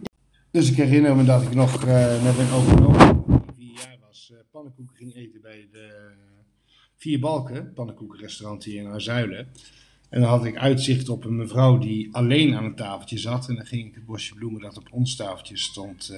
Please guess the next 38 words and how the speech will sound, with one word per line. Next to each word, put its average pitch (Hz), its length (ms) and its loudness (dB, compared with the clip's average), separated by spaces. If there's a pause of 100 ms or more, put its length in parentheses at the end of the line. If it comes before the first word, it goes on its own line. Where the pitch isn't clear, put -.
(140)
bij 110 200 -8
haar 92 200 -10
brengen. 95 380 -8 (1200)
Dus, - 520 0
eh, 101 480 -6
van 104 240 -12
kinds 127 280 4
af - 100 -6
aan 113 200 -4
heb 107 100 -8
ik 107 80 -6
zeg 110 200 -6
maar 107 100 -8
wel 113 180 -4
sterk 117 400 -2
een 104 160 -10
gevoel 123 540 2 (160)
van 101 320 -14
de 104 140 -18
een-, 123 300 2
over 120 240 0
de 117 80 -8
eenzaamheid 113 580 2
van 107 140 -14
de - 140 -14
ander 120 400 0
of - 80 -12
zo. 101 280 -12 (800)
Dus - 100 -20
toen 123 120 2
wij 110 140 0
op 104 120 -8
reis 117 260 0
gingen 107 220 -2
naar 101 160 -8
Ierland, 113 540 2
toen, 101 280 -4
eh, 92 380 -8